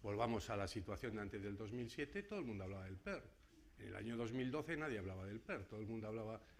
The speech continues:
del precio valor libros, ¿no? Por lo tanto, el hecho de que, de que hoy se hable de rentabilidad, eh, a mí me parece una gran noticia, una gran noticia.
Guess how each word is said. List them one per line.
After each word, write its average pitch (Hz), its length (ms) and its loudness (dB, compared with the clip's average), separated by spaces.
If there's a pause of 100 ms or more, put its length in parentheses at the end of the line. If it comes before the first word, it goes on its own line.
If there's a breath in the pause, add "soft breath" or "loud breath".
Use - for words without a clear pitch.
(200 loud breath)
del 107 120 -2
precio 113 320 0
valor 92 300 -4
libros, 95 420 0
¿no? 117 140 -4 (480 loud breath)
Por 113 140 4
lo 110 100 6
tanto, 147 320 6
el 139 140 10
hecho 143 260 6
de 139 160 6
que, 139 380 4
de 117 120 2
que - 140 0
hoy 151 160 6
se - 140 -2
hable 117 160 2
de 131 100 4
rentabilidad, 135 800 4 (600 loud breath)
eh, 107 460 4
a 98 80 -2
mí 117 140 4
me 135 160 4
parece 156 460 2
una 151 180 0
gran 90 240 -4
noticia, 95 440 -6 (200)
una 117 160 -2
gran 101 180 -2
noticia. 87 340 -8